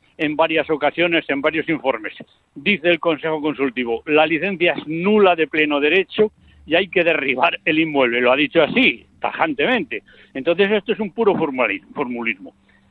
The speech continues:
El ayuntamiento sabe que tiene la obligación no solo de tramitar el expediente, sino de anularla, porque si no, estaríamos ante un presunto delito ya de prevaricación, ya en-, entraríamos en, en la jurisdicción penal,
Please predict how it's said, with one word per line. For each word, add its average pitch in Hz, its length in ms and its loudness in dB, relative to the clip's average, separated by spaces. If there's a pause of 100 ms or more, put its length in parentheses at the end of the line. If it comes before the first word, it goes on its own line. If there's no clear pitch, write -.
(120)
El 147 180 -2
ayuntamiento 175 560 0
sabe 214 360 0 (280)
que 143 140 -2
tiene 185 260 -2
la 170 80 2
obligación 160 560 -2
no 170 140 -2
solo 196 240 0
de 165 120 0
tramitar 131 560 -2 (200)
el 120 360 -4
expediente, 139 680 -2 (380)
sino 202 180 0
de 175 100 0
anularla, 120 600 -2 (160)
porque - 240 -8
si 113 100 -10
no, 180 320 -2
estaríamos 127 480 -4 (760)
ante 117 280 -6
un 127 100 -8
presunto 127 520 -6
delito 127 420 -4
ya 120 300 -2
de 123 120 -6
prevaricación, 120 840 -4
ya 135 80 2
en-, 127 160 -4
entraríamos 131 680 -2
en, 127 380 -4 (600)
en 127 400 -6
la 120 60 -6
jurisdicción 120 580 -6
penal, 147 320 -2